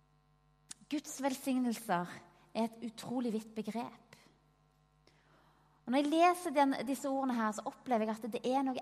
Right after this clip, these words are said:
ekstra her som, som, eh, forfatteren, altså som,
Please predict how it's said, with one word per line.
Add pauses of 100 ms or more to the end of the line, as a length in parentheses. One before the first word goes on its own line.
ekstra
her (960)
som, (180)
som,
eh,
forfatteren, (360)
altså
som,